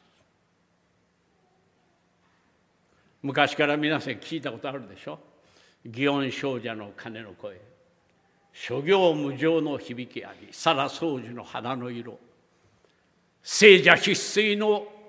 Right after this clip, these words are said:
断りを表す。おごれる人もしたちからず。ただ、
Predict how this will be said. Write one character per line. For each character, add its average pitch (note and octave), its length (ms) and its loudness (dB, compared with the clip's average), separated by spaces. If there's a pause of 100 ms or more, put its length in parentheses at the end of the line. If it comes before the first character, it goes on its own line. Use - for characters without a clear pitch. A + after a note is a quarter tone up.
断 D#3 380 0
り D3 180 -6
を C3 140 -6 (220)
表 A2+ 300 -10
す。 - 180 -20 (240)
お D#3 100 -2
ご F3+ 140 6
れ G3 100 8
る D3+ 220 0
人 - 240 -10
も A#2 180 -10
し - 240 -18
た C3+ 160 -6
ち - 160 -20
か A#2 140 -14
ら F#2+ 140 -14
ず。 - 120 -20 (1800)
た C3+ 160 2
だ、 G2+ 260 -10